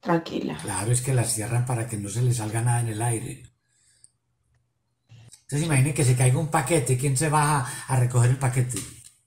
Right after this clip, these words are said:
Speaker 1: No, pues no.
Speaker 2: No, pues no.
Speaker 1: Nadie.
Speaker 2: Nadie, para eso la cierran.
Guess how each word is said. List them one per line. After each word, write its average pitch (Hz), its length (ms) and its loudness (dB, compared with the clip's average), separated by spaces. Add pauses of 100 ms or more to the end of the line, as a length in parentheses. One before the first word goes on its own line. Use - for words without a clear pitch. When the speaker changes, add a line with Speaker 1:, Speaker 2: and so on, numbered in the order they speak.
(1900)
Speaker 1:
No, 190 240 6
pues 143 220 0
no. 135 280 4
Speaker 2:
No, 113 300 0
pues 123 140 4
no. 120 540 0 (1000)
Speaker 1:
Nadie. 147 560 0
Speaker 2:
Nadie, 101 340 0
para 123 200 -2
eso 117 140 -4
la 113 120 -4
cierran. - 640 -6